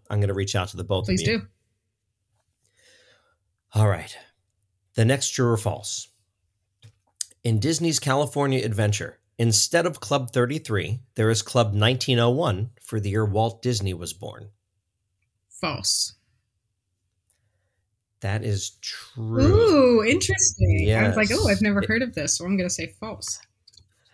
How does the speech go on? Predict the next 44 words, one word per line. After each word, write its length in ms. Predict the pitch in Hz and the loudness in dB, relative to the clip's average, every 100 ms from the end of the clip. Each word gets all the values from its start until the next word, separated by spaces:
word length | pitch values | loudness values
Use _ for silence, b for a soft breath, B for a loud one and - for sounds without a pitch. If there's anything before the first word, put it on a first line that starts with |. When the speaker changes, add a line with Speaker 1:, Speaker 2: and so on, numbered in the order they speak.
| b b _ _ | b b _ _
Speaker 1:
I-, 100 | 143 - | -10 0
it's 220 | 147 - | 0 2
located 420 | 147 156 160 143 | 0 2 0 0
on 120 | 139 120 | 0 0
the 80 | |
first 320 | 104 139 139 127 | 0 -2 -2 0
level 280 | 131 131 | 0 0
of 100 | 120 101 | -2 -2
the 60 | |
Carthay 560 | 104 - 127 127 127 117 | -8 -2 -2 0 0 0
Circle 680 | - 131 123 135 135 131 _ - | 0 0 0 0 -2 -4 _ -8
restaurant 580 | 110 127 - 131 131 | -6 -4 -4 0 0
Speaker 2:
Okay. 80 | 113 | 0
Speaker 1:
and 100 | 104 | -2
the 60 | 95 | -4
Carthay 440 | - 107 107 107 | -4 -4 -2 -4
Circle 380 | 104 110 104 95 | -4 -4 -2 -2
Lounge. 500 | 98 95 85 - - _ _ _ _ | -2 -4 -6 -14 -18 _ _ _ _
Oh, 100 | 147 | 0
that's 240 | 147 240 - | 2 2 0
a 60 | |
great 380 | 104 123 120 110 | -2 0 2 4
mug, 280 | 117 117 110 | 2 2 4
by 140 | 113 | 2
the 120 | 110 | 4
way. 260 | 107 127 196 - 220 | 4 2 0 -6 -6
Speaker 2:
Oh, 80 | 202 | -4
thank 220 | 202 196 | -4 -2
you. 160 | 196 185 _ _ _ _ _ - _ _ _ | -4 -6 _ _ _ _ _ -20 _ _ _
Speaker 1:
Oh, 340 | 185 214 127 - _ | 2 4 2 -6 _
what 180 | 127 202 | 2 4
a 40 | |
great 280 | - 135 110 | 4 4 4
show. 200 | - 196 | 2 2
Speaker 2:
Oh, 180 | 233 98 - - | 0 -2 -10 -6
it's, 200 | 196 - _ _ _ 190 | -6 -6 _ _ _ -4
I 80 | |
love 220 | 190 170 170 | -2 -4 -8
this 140 | 160 | -10
show. 220 | - - - | -12 -14 -2
Oh, 300 | 214 196 202 - | 0 0 -2 -6
for 80 | 202 | -2
those, 480 | 202 190 185 - _ | 0 0 0 -4 _
it's, 320 | 226 220 - | -4 -4 -10